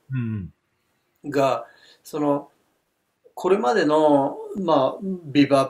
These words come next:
Speaker 2: ップ、ハードバップ、その、アートブレイキーのバンドに在籍してる、その、音楽監督としての、その、えっと、まあ、ジャズのかっこよさの見せ方っていうんですかね。
Speaker 1: うん。
Speaker 2: あの、曲作りっ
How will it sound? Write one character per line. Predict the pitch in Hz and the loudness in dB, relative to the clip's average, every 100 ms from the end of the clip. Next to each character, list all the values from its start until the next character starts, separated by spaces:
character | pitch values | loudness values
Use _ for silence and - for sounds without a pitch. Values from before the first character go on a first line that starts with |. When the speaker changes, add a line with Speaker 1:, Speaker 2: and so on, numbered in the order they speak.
| - | -4
Speaker 2:
ッ | - | -6
プ、 | 123 117 139 - | -4 -4 -8 -8
ハ | 135 135 | -2 0
ー | |
ド | 135 | 0
バ | 127 127 | 0 -2
ッ | 127 | -2
プ、 | - 117 110 120 | -8 -6 -6 -8
そ | - 139 | -10 -10
の、 | 127 123 123 120 139 | -8 -8 -8 -8 -8
ア | 147 | -6
ー | 135 | -4
ト | 143 | -2
ブ | 143 | 0
レ | 139 | 0
イ | |
キ | - 143 | 0 -4
ー | |
の | 131 | -4
バ | 123 123 | -4 -6
ン | 123 | -6
ド | |
に | 123 | -10
在 | 120 127 131 | -6 -6 -6
籍 | - 147 - | -8 -10 -8
し | - | -6
て | 156 | -2
る、 | 143 143 - - - - - | 0 -2 -4 -20 -20 -20 -12
そ | 147 | -8
の、 | 123 | -4
音 | 135 | -2
楽 | 143 131 - | -2 -2 -6
監 | 139 | -8
督 | 139 139 _ - - | -8 -14 _ -18 -10
と | - | -8
し | |
て | 208 | -4
の、 | 202 | -4
そ | 147 | -4
の、 | 147 127 127 _ _ _ _ _ _ _ - | -4 -4 -8 _ _ _ _ _ _ _ -14
え | 196 127 | -8 -8
っ | |
と、 | - 123 113 113 117 156 220 - _ | -6 -4 -4 -4 -4 -6 -8 -14 _
ま | 180 139 | -8 -6
あ、 | - | -2
ジ | - | 2
ャ | 151 | 2
ズ | 147 | 2
の | 123 | -2
か | - 120 | -4 -10
っ | - | -4
こ | - | 0
よ | 151 | 0
さ | 147 117 | 0 -4
の | 104 | -8
見 | 117 | -6
せ | 135 | -4
方 | 123 135 123 | -2 -2 -4
っ | - | -6
て | 110 | -12
い | |
う | 101 | -12
ん | |
で | |
す | 98 | -14
か | - 104 | -12 -8
ね。 | 123 98 _ _ | -6 -8 _ _
Speaker 1:
う | |
ん。 | 117 110 104 80 _ | -16 -12 -12 -14 _
Speaker 2:
あ | 131 123 | -10 -8
の、 | 123 117 117 120 - _ _ _ _ _ _ - | -6 -4 -4 -6 -10 _ _ _ _ _ _ -12
曲 | 135 147 | -8 -6
作 | 127 131 131 | -4 -4 -4
り | |
っ | 117 | -6